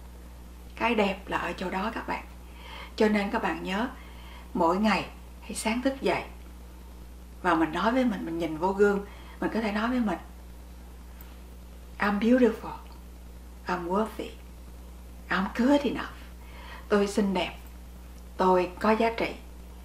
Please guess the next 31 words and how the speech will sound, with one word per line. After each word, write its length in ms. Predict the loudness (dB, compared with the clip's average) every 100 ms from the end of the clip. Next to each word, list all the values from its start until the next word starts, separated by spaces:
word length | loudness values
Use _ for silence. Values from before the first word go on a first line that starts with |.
| -10 2
tôi 200 | 6 6
như 160 | 4
vậy 160 | 2 -2
là 140 | -2 -2
đủ. 120 | -4 -6 -12 -14 -14 -14 -14 -2
"I'm 220 | 2 4
beautiful, 600 | 8 8 8 4 0 -2
I'm 120 | -2
worthy, 500 | 4 4 4 4 4 2 -6 -14 -14 -16 -16 -14 -2
I'm 220 | 2 2 0 -2
enough." 420 | -2 0 -2 -6 -12 -12 -14 -14 -14 -14 -14 -12 2
Tôi 240 | 4 4 0 0
đẹp, 300 | 2 2 0 -10 -14 -16 -14 -14 -14 -8 2
tôi 500 | 6 6 4 0 -4 -12 -16 -16 -16 -6
xứng 260 | 0 6
đáng 240 | 10 10 6 -2 -14 -16 -16 -16 -16 -14 -4
và 300 | 0 0 0 0
tôi 200 | 6 6 6
như 140 | 2 0
vậy 160 | -2
là 120 | -4
đủ. 140 | -6 -6 -6 -10 -14 -14 -14 -14 2
Khi 180 | 8 10
bạn 240 | 10 6
nói 200 | 6 8
như 140 | 8 8
vậy, 160 | 2 -2 -4
bạn 180 | -4 -2 4
tạo 240 | 6 6
cái 120 | 4
tâm 200 | 2 2